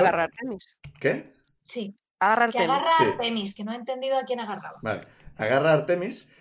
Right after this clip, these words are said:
Speaker 2: y, eh, se gira hacia ti y ves que también tiene los ojos un poco con la, la telilla esta.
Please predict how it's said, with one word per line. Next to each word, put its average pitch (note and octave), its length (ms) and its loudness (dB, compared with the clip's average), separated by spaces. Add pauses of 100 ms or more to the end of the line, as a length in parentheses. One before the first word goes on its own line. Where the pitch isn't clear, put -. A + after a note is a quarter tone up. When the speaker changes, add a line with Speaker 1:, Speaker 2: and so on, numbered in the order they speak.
(260)
Speaker 2:
y, G3 440 -4
eh, B2 680 4
se - 180 -2
gira D#3+ 200 0
hacia F3 180 -2
ti F#3 80 2
y D#3 120 2
ves D3 180 4
que E3 100 0
también D#3 280 2
tiene D3+ 220 2
los G#2+ 200 0
ojos D3+ 300 -2
un D3 120 -6
poco C#3 300 0
con B2+ 520 4
la, B2 100 2
la B2 260 0
telilla C#3+ 340 4
esta. F3+ 400 -4